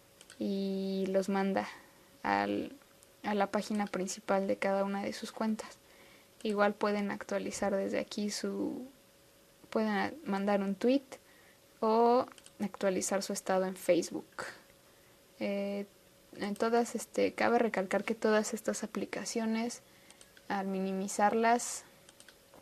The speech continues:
se guardan, este, de, de este lado y les va a mostrar una notificación en est-, eh, donde ustedes lo configuren sobre, sobre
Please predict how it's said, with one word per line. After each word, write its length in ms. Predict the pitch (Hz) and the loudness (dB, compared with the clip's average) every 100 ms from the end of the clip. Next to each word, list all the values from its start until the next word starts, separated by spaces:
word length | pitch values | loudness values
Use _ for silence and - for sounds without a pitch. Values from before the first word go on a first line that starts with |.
| - | -20
se 200 | - 208 | 0 2
guardan, 440 | 196 196 196 196 196 | 4 4 4 0 -2
este, 520 | 214 - 202 196 247 - _ - | -6 -6 -6 -6 -8 -14 _ -6
de, 360 | 208 196 202 - | -4 -2 -4 -4
de 220 | 196 196 | -2 -2
este 280 | 196 - 208 | -2 -2 4
lado 380 | 208 208 208 202 - - - - - - - - - - | 6 6 2 -4 -14 -20 -20 -20 -20 -20 -20 -20 -16 -2
y 380 | 226 226 233 240 | 2 4 6 6
les 260 | 226 196 208 | 6 4 4
va 60 | |
a 40 | 202 | 2
mostrar 460 | 208 - 214 196 | 2 0 2 4
una 240 | 208 214 202 | 4 0 0
notificación 1120 | 202 - 202 - - - - 220 220 233 233 - - - - | -2 -6 -8 -8 -4 -2 0 2 2 0 -2 -10 -20 -20 -16
en 380 | - 196 190 190 | -8 -4 -2 -2
est-, 180 | 196 - - - | -4 -8 -12 -8
eh, 300 | 196 196 196 | -6 -4 -2
donde 240 | 196 196 | 0 0
ustedes 460 | 196 - 208 208 - - - - | 0 0 0 -2 -8 -20 -20 -6
lo 140 | 202 185 | -4 -2
configuren 680 | 190 185 196 208 214 247 254 - - - - - | -4 -2 -2 0 0 -4 -6 -20 -20 -20 -20 -14
sobre, 1040 | - - 196 190 190 190 190 196 196 202 294 _ _ - - | -4 4 4 6 4 4 2 0 -2 -4 -10 _ _ -18 -8
sobre 720 | - 214 202 202 196 196 196 | 0 2 2 2 4 2 0